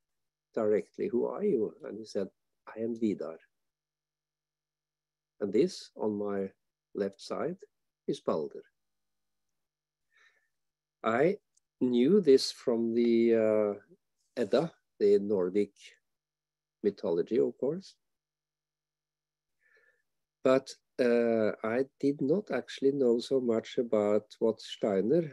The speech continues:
have said about it. <clears throat> But then I started to investigate, especially of the cycle of the spirits of the folk,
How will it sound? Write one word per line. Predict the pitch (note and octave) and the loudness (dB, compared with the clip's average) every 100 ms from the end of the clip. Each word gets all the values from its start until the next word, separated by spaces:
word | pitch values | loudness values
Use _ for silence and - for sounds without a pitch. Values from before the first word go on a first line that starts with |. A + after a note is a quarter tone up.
| B2+ | -4
have | A2+ G2+ _ _ - | -4 -6 _ _ -16
said | - A2 F#2+ | -6 -4 -2
about | F#2+ G2 F2 | -4 -4 -4
it. | F#2+ - - _ - | -4 -6 -14 _ 8
<clears throat> | C4 A3+ E3 C3 | 12 12 10 6
But | C3 | 2
then | C3+ C3 | 2 4
I | C#3+ | 2
started | - C3 G2+ - G2+ | 0 0 0 -2 -2
to | A2+ | 0
investigate, | A2 G2+ F2+ F2+ F#2 E2 G3 | 2 0 0 -2 -2 -2 -4
especially | A2+ - F#2+ - G2+ A2 | -6 -2 -4 -2 0 0
of | A2+ F#2 | 0 -4
the | F#2 | -4
cycle | - G#2 F2 - A2+ - | -4 -6 -8 -4 -4 -2
of | G2+ F#2 F2 | -4 -4 -6
the | G2 F2+ F2+ F2+ F2+ F2 - | -6 -2 0 0 0 -2 -6
spirits | - - F2+ G2 G2 A#2+ | -12 -2 0 0 -4 -6
of | G2 F2+ | -6 -6
the | |
folk, | - A#2 - | -6 -4 -4